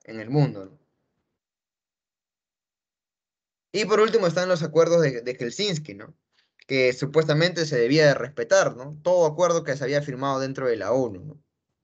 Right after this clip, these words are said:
Entre comillas, todo esto, ¿no? Bien, entonces, eh, toda esta, est-, esta cuestión, ¿no?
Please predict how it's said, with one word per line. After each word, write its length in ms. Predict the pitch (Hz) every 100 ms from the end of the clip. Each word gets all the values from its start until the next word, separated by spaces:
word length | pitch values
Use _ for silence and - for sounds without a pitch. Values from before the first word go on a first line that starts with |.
| _ _ _ _ -
Entre 260 | 101 - -
comillas, 500 | 110 160 143 104 -
todo 180 | 104
esto, 260 | 90 - -
¿no? 200 | 98 - _ _ _ _ _ _ _ _ _ _ _ _ _ _ _ _ 170
Bien, 380 | 180 151 - _ _
entonces, 600 | 151 170 220 185 180 151 _ _ _ _ _ -
eh, 500 | 160 156 151 139 143 _ _ _ _ _ _ _ _ _ _ -
toda 240 | 226 233
esta, 200 | 214 190
est-, 260 | 202 _ 170
esta 240 | 180 190
cuestión, 520 | 165 151 196 180 151
¿no? 300 | 135 147 -